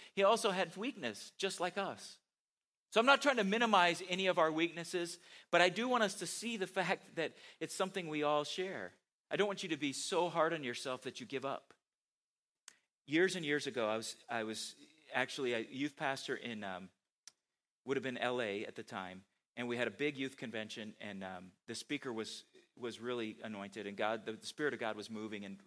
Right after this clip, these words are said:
most of the students had gone down to the altar. There were these two girls in my youth group, and as, as I rem-, remember it, I always, I don't, I'm kinda spatial this way. I remember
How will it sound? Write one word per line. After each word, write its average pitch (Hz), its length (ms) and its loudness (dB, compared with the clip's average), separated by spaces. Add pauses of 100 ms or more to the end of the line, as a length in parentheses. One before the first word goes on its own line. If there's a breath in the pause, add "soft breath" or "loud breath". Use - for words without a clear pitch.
most 139 440 -2
of 107 120 -6
the 110 80 -8
students 113 460 -8
had 104 180 -8
gone 107 200 -4
down 104 200 -6
to 98 80 -20
the 95 100 -10
altar. 95 360 -8 (640)
There 135 120 2
were 135 80 2
these 120 180 -4
two 185 160 -6
girls 143 320 0
in 117 80 -6
my 107 60 -2
youth 120 180 -6
group, 110 140 -4
and 110 80 -4
as, 104 140 -6 (280 loud breath)
as 123 160 0
I 127 80 6
rem-, 123 260 0 (160)
remember 127 440 0
it, - 20 4
I 123 80 6
always, 123 300 -2
I 123 60 -2
don't, 123 100 -2
I'm 117 260 -2
kinda 180 180 -4
spatial 123 460 -6
this 95 200 -12
way. 98 140 -4
I 95 40 -2
remember 110 400 -2